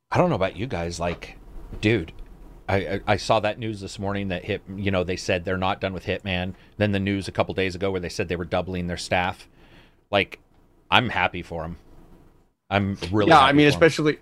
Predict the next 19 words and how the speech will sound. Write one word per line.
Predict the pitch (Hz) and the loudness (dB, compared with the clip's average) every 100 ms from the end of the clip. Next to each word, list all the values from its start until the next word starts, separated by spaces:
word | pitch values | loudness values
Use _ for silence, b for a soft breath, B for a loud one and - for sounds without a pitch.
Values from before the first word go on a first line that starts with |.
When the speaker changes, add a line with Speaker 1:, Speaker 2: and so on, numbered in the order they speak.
| - | -8
Speaker 2:
especially | - 143 139 147 | 2 4 6 4
because, | 127 120 123 117 | 4 4 4 4
I | 127 | 2
mean, | 127 | 0
it | 127 | 0
was | 131 131 127 - - | 2 2 0 -6 0
a | |
minor | 127 123 139 | 4 4 4
miracle | 127 131 127 120 107 | 4 6 4 2 -2
that | 104 | -2
we | 110 | -2
even | 110 113 | 0 0
got, | 110 113 104 | 2 2 0
uh, | 101 98 92 | -4 -6 -4
Hitman | 107 107 101 104 | -4 -4 -8 -4
Two | 120 107 98 | -2 -2 -2
after | 107 104 - 101 98 | -4 -4 -4 -4 -4
Square | - - 107 107 | -6 -4 -2 0
Enix | 107 101 - - | -2 -6 -10 -14